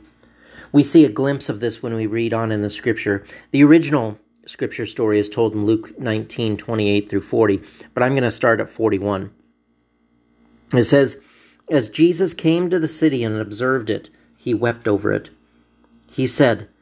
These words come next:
'If only you knew on this day of all days the things that lead to peace, but now they are hidden from your eyes.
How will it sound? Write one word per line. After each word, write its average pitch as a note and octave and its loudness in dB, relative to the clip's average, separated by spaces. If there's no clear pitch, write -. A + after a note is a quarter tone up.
'If - -4
only D#3 4
you C#3+ 4
knew D3 0
on C3 -4
this C3 -6
day C3 -4
of B2 -10
all C3 2
days A#2 0
the G#2 -10
things B2+ -4
that - -2
lead A#2 -4
to A#2+ -4
peace, A2 -6
but G2+ 0
now A#2+ 2
they A#2+ 2
are G#2+ 2
hidden A#2 -4
from B2 -4
your A#2+ -2
eyes. G#2 -8